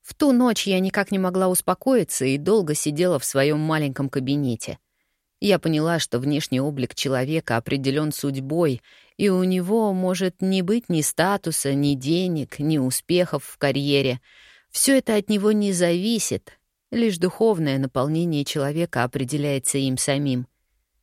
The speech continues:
Содержание человека — это его устремление и аура. Именно они даруют внутреннюю красоту, поэтому-то некоторые высокопоставленные и знаменитые люди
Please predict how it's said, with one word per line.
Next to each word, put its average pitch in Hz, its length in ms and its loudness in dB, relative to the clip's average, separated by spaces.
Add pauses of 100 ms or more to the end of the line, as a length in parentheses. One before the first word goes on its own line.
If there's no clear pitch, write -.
(180)
Содержание 147 840 0
человека — 135 640 -2 (380)
это 220 240 0
его 214 380 2
устремление 208 1000 0
и 202 360 -4
аура. 160 720 -2 (540)
Именно 156 460 2
они 160 240 0
даруют 139 480 0
внутреннюю 143 580 0
красоту, 143 680 -2 (400)
поэтому-то 156 840 0
некоторые 139 520 -2
высокопоставленные 135 1120 0
и 131 40 0
знаменитые 139 720 0
люди 151 440 0